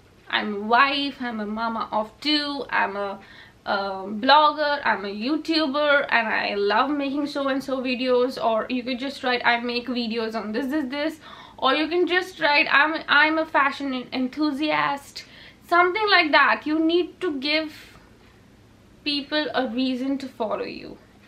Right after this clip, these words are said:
and your job doesn't end there. You need it for them to see that in your feed. Now, I need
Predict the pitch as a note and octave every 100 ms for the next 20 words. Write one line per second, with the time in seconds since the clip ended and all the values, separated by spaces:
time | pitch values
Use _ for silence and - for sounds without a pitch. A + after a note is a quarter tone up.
0 | - - F4 F#4+ D4+ G#3 G3 - B3 B3
1 | B3+ B3 C4+ C#4 C4 C#4 C#4 C4+ A#3 A#3
2 | A#3+ G#3 - E3 - - - - - -
3 | B3 D#4 D#4 D4+ D#4+ E4+ F4+ G#4 G#4 -
4 | - - - - - - - - - C4+
5 | D4 D4 C#4+ - C#4 C4+ A#3 A#3 A#3+ C4
6 | B3+ C4+ - - C#4 C4 B3+ A3 A3 -
7 | - A#3 A3+ G#3+ G#3+ - - G#3+ F#3+ D#3+
8 | - - - - B3+ B3 A#3 A3 A#3 D#4+
9 | - _ - - - - - - - -
10 | C#4 F4+ G#4 F#4 F4+ F4